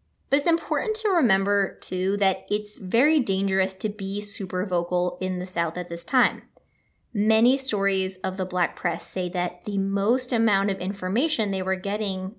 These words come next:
about the movement was coming out of northern cities like Chicago or New York, because there was a freedom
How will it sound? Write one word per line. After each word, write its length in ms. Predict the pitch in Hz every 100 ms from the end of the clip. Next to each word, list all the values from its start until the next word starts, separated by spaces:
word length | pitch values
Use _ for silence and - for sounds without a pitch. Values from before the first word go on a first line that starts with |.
| -
about 420 | 190 - 214 262
the 60 | 240
movement 560 | 202 185 185 180 185
was 180 | 196 196
coming 340 | - 233 214 202
out 120 | 190
of 160 | 190
northern 720 | 202 190 185 185 190 185 190 - _ _
cities 380 | - 311 285 226
like 140 | 180 -
Chicago 640 | - - - 339 285 214
or 180 | 185 180
New 100 | 175
York, 400 | 202 233 220 - - -
because 220 | 254 254
there 80 | 247
was 100 | 247
a 100 | 233
freedom 720 | 233 - 285 294 330 330 320